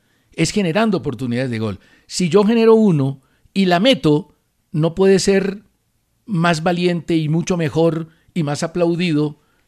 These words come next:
que el que intentó diez veces y no lo hizo. Ahora, eh, estoy de acuerdo con usted, Once Caldas tuvo diez oportunidades de gol,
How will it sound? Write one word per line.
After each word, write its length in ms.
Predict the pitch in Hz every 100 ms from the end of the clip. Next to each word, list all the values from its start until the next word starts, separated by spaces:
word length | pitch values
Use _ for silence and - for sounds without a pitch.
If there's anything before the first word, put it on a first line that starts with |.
| _
que 120 | - 139
el 120 | 120
que 420 | 139 127 120 _ -
intentó 720 | 139 135 120 139 139 151 -
diez 240 | 131 147
veces 300 | 127 135 139 123
y 40 |
no 100 | 113
lo 140 | 131
hizo. 320 | 139 - 85 - _ _ -
Ahora, 460 | 143 156 95 71 _ _ _ _ _ _ _
eh, 440 | 143 139 131 127 -
estoy 200 | 107 -
de 40 | 147
acuerdo 180 | 165 156
con 120 | 120
usted, 260 | 101 143 123
Once 180 | 110
Caldas 260 | 131 151 151
tuvo 180 | 151 147
diez 220 | 151 170
oportunidades 560 | 131 110 107 101 98 98
de 80 | 95
gol, 180 | 92